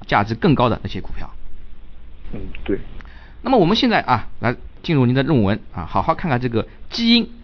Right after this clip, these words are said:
Speaker 1: 对于价值和成长投资风格的影响。您在论文中提到，个人选择价值投资风格或者成长投资风格，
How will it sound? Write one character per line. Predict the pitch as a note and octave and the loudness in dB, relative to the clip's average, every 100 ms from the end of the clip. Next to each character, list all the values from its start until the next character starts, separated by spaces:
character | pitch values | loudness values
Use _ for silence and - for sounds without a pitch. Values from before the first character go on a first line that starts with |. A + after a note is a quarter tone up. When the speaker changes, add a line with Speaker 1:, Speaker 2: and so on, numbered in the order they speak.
| - | 2
Speaker 1:
对 | C3 | 4
于 | G#2+ G#2 - | 4 2 2
价 | A2+ | 2
值 | G2+ G#2 | 2 0
和 | G#2+ | 0
成 | - | 0
长 | A#2 | -2
投 | - A2 | -2 -4
资 | |
风 | A2 A2 | -2 -2
格 | G2+ | -2
的 | F2+ | -4
影 | A2 | -6
响。 | A2 - - - - - - | -6 -10 -14 -18 -18 -18 -10
您 | G3 | -4
在 | B3+ C4+ - | 0 0 0
论 | A3 | -2
文 | E3+ | 0
中 | E3+ F3 | 0 -4
提 | - | -2
到， | C3 E2+ - - - - - - - | 0 0 -4 -20 -18 -18 -18 -20 -14
个 | - A#3+ | -2 0
人 | E3 | 2
选 | F3 G#2+ F#2+ | 0 -2 -2
择 | G2+ A#2 - | -2 -2 -4
价 | - A#2 | -2 -2
值 | A2+ | -2
投 | G#2+ | -8
资 | A2+ | -6
风 | A2 G2+ | -4 -6
格 | D#2+ - - - | -8 -14 -18 -8
或 | D#3 | -4
者 | A2+ F#2+ - - | -2 -4 -8 -6
成 | - E3+ | 2 4
长 | E3 | 4
投 | G2+ G2+ | 2 -2
资 | G2 | -4
风 | G2 | -6
格， | E2 | -8